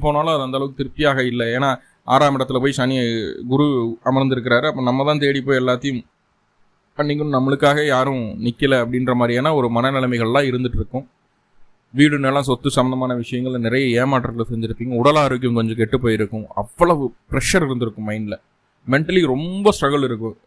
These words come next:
ஏன்னா காரியம் அப்படின்னு சொல்லக்கூடிய ஸ்தானத்துல போய் கேது உட்கார்ந்து அத்தனை காரிய தடங்கல்களை ஏத்-, ஏற்படுத்திட்டு இருந்திருக்குது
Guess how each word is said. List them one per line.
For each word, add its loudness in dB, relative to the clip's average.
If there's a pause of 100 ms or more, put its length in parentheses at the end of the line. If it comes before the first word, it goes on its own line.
ஏன்னா 0 (160)
காரியம் 4
அப்படின்னு -2
சொல்லக்கூடிய 0
ஸ்தானத்துல 0
போய் 0
கேது 2
உட்கார்ந்து 2
அத்தனை 2
காரிய 2
தடங்கல்களை 0
ஏத்-, -6 (160)
ஏற்படுத்திட்டு -2
இருந்திருக்குது -8